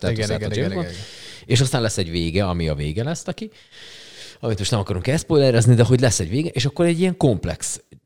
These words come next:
Speaker 2: James Bond sztorit kapsz, ahol azért van benne egy, ez a sármos, odamondós,
Speaker 1: Igen.
Speaker 2: van benne akció, van benne csaj, van benne, megölik, leszúrják, ezért stb. Tehát, hogy egy ilyen komplex James Bond élményt kapsz a Casino Royale-tól a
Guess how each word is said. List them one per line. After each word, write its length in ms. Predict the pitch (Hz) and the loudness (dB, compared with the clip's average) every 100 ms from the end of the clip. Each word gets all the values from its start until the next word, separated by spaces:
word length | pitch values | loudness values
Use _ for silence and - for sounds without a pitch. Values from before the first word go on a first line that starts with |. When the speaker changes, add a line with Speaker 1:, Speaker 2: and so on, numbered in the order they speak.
| _ _ _ | _ _ _
Speaker 2:
James 300 | 117 104 80 | -2 -2 -2
Bond 180 | 85 82 | -8 -8
sztorit 300 | - 85 - | -4 -6 -2
kapsz, 280 | 165 165 - | -2 -2 -4
ahol 260 | 117 113 95 | -4 -2 -2
azért 280 | 85 80 | -4 -8
van 200 | 92 87 | -2 -2
benne 300 | 78 78 73 67 | -2 -2 -2 -4
egy, 280 | 71 - - 52 - - - - - | -10 -14 -18 -20 -18 -18 -20 -20 -14
ez 160 | 101 - | -12 -6
a 40 | |
sármos, 600 | - 139 117 101 90 - | -2 0 0 0 -2 -2
odamondós, 680 | 101 90 87 82 80 80 104 | -2 -2 -2 -2 0 0 0
Speaker 1:
Igen. 120 | 107 | 0
Speaker 2:
van 140 | 147 | 2
benne 220 | 104 95 87 | 2 2 2
akció, 440 | - - 85 78 | -2 -4 -2 -2
van 200 | 98 107 | 0 0
benne 240 | 95 85 | 0 0
csaj, 360 | 82 - 80 78 | -4 -4 -2 -2
van 200 | 92 92 | -2 -2
benne, 400 | 82 80 80 78 78 67 65 | -2 -2 -2 -4 -6 -8 -4
megölik, 460 | 104 107 90 78 78 | 0 2 2 0 -6
leszúrják, 720 | 87 78 - 82 78 73 - | -6 -6 -4 -4 -4 -6 -8
ezért 280 | - 98 82 | -8 -6 -4
stb. 360 | 175 160 123 | -2 -2 -2
Tehát, 160 | 110 110 | -2 -2
hogy 80 | 131 | 0
egy 160 | 139 135 | 2 2
ilyen 160 | 139 | 0
komplex 600 | 139 131 85 90 - - | 2 2 2 -2 -2 -4
James 240 | 92 82 78 | -4 -4 -4
Bond 200 | 82 85 | -4 0
élményt 360 | 82 78 76 | 0 -2 -4
kapsz 320 | - 127 - - _ | -2 -4 -4 -12 _
a 120 | - 78 | -10 -10
Casino 540 | - - 151 120 101 | -10 -4 -2 0 0
Royale-tól 600 | 87 85 73 - 80 76 | 0 -2 -4 -6 -6 -6
a 380 | - 78 76 73 | -8 -6 -6 -6